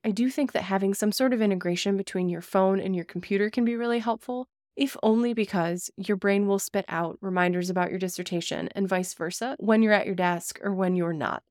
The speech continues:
So a phone integration, whether that's an app or a web cli-, clipper,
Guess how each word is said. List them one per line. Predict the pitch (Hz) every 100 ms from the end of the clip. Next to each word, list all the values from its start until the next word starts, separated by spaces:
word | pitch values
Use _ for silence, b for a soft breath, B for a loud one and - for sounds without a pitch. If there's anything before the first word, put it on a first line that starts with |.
| _ _ -
So | - 196 185 -
a | 202
phone | 220 226
integration, | 220 202 175 175 - 175 175
whether | 170 165
that's | 170 - -
an | 185 -
app | 226 214 -
or | - 185
a | 180
web | 190 196 -
cli-, | - 202 202 _ _
clipper, | - 202 190 190